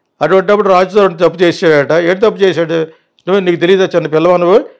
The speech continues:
పది సంవత్సరాలు ఎందుకు బతికావు? పదో ఎనిమిది సంవత్సరాలు బతికాలి అంటుంది. ఇప్పుడు వెళ్తారంటావంటి, ఆ సీక్రెట్గా పెళ్లి చేసుకున్నాడు అంటుంది మీ యాంకర్ ఎవరో అమ్మాయి. ఎక్కడ చేసుకున్నాడు?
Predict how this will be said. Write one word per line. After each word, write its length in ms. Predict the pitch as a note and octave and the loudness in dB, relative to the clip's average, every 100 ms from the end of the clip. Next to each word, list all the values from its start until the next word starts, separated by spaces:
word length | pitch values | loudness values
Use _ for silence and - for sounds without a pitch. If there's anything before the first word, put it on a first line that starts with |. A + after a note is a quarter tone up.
| _ _ D3+ | _ _ -4
పది 120 | D3+ | 0
సంవత్సరాలు 280 | E3 F#3+ F3+ | 0 2 0
ఎందుకు 140 | F3+ | 0
బతికావు? 360 | F#3 F#3 G3+ G#3 _ _ _ _ | 0 2 0 -4 _ _ _ _
పదో 140 | C#3 F3 | 0 2
ఎనిమిది 220 | F3 D#3 | 0 -2
సంవత్సరాలు 280 | D#3+ F3+ D3+ | -2 -2 -2
బతికాలి 260 | C#3+ D#3+ | -2 -2
అంటుంది. 260 | D3 C3+ B2 - _ _ _ - | -2 -4 -6 -14 _ _ _ -8
ఇప్పుడు 180 | E3 F#3+ | 0 0
వెళ్తారంటావంటి, 760 | G3 G#3 F#3+ F#3+ F#3 F3+ F3+ F3 _ - | 2 0 2 0 0 0 -4 -6 _ -4
ఆ 80 | G3+ | -2
సీక్రెట్గా 540 | - F#3+ G#3 G#3 G#3+ | 0 -2 -2 0 0
పెళ్లి 260 | G#3 F3 G3 | 0 0 0
చేసుకున్నాడు 420 | F3+ F#3 F3+ F3+ | 0 0 0 2
అంటుంది 300 | F3+ F3+ D3+ | 0 0 -4
మీ 80 | D3+ | -2
యాంకర్ 300 | E3 D#3+ D#3+ | -2 0 0
ఎవరో 240 | D3+ D3 | 2 2
అమ్మాయి. 260 | C#3 C#3 B2 - _ _ _ - | 0 -2 -4 -8 _ _ _ -8
ఎక్కడ 140 | D3+ | -2
చేసుకున్నాడు? 380 | F3+ D#3+ F3 E3+ | 0 2 2 2